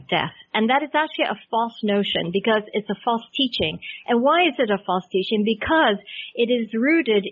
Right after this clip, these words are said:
in political Islam. It's not rooted in Prophet Muhammad's way of life even, because during his time, people converted in and out of Islam on a daily basis. Nobody got punished for that. It was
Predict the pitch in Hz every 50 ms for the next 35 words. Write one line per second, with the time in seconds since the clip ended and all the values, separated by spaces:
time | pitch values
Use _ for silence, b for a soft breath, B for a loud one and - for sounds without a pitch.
0 | - - 254 269 262 262 - 240 226 226 226 226 214 - 196 - - 190 - -
1 | 214 190 175 160 160 165 B B B B B - - 240 - - 294 311 359 427
2 | - 240 240 277 311 302 240 220 214 208 202 - - - - 262 240 240 240 220
3 | 214 208 202 - _ - 247 226 - - 196 202 208 214 220 220 214 202 185 185
4 | 180 - _ _ - 214 233 226 202 185 175 170 196 220 247 302 294 254 - -
5 | - 175 175 165 175 165 180 185 226 226 - 277 262 247 240 - B B B B
6 | B B B - 214 202 208 285 330 381 403 415 415 277 269 311 320 320 - -
7 | - - 247 208 196 185 180 185 190 202 B B B B B - - 339 - 370
8 | 339 - - 262 240 247 233 196 202 196 - - 254 269 262 233 226 214 214 208
9 | 208 185 185 190 180 - - 202 180 175 170 175 - 196 175 - b b b b
10 | b _ _ _ _ - 233 233 240 233 202 240 277 294 320 320 294 226 226 208
11 | 202 202 - - 170 170 _ - 208 214 226 240 254 277 269 311 311 285 - 240
12 | 214 - - - - 226 208 208 202 - - - - - 185 170 175 156 - -
13 | - _ _ _ _ - 269 247 247